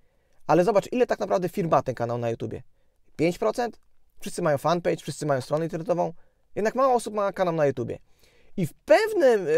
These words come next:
w pewnej świadomości ludzi, ty, mając kanał na YouTubie, jesteś pewnego rodzaju osobą publiczną. I zachodzi tak, taki mechanizm w głowie klienta, on się po prostu boi.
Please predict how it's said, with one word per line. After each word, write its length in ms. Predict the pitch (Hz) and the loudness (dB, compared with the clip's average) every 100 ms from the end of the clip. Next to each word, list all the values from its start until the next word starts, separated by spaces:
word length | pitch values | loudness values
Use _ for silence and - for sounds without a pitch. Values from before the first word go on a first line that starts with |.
| 180 175 175 165 165 | 4 4 2 2 -2
w 180 | 160 175 | -4 -2
pewnej 220 | 247 254 | -2 0
świadomości 460 | 247 170 190 190 180 | -2 -2 -2 -4 -2
ludzi, 380 | 151 131 180 - - - - | -2 -2 -6 -10 -16 -16 2
ty, 240 | 302 330 | 6 6
mając 360 | 147 208 170 - | 4 2 2 -2
kanał 300 | 196 196 156 | -2 0 2
na 120 | 160 | 2
YouTubie, 560 | 151 147 131 165 269 349 - _ _ - | 2 0 2 2 2 -2 -18 _ _ -8
jesteś 220 | 202 233 | -6 -2
pewnego 300 | 214 208 208 | 0 2 2
rodzaju 240 | 190 202 | 2 2
osobą 300 | 185 - 175 | 0 -2 -4
publiczną. 420 | 160 160 151 117 - - - - - _ - | -4 -6 -6 -8 -12 -18 -20 -20 -20 _ -8
I 200 | 185 - - - - _ - | -6 -6 -16 -20 -20 _ -8
zachodzi 400 | 156 170 277 277 | -2 4 4 4
tak, 160 | 254 - - | 2 0 0
taki 220 | 214 - | -2 2
mechanizm 460 | 196 196 254 214 156 | 0 2 2 2 2
w 20 | |
głowie 220 | 196 202 | 2 2
klienta, 480 | 180 165 151 208 277 - - _ _ | 0 -2 2 2 2 -6 -20 _ _
on 100 | - | -6
się 100 | 190 | -4
po 60 | 202 | -2
prostu 220 | 202 208 | 0 0
boi. 340 | 160 175 135 | 6 6 6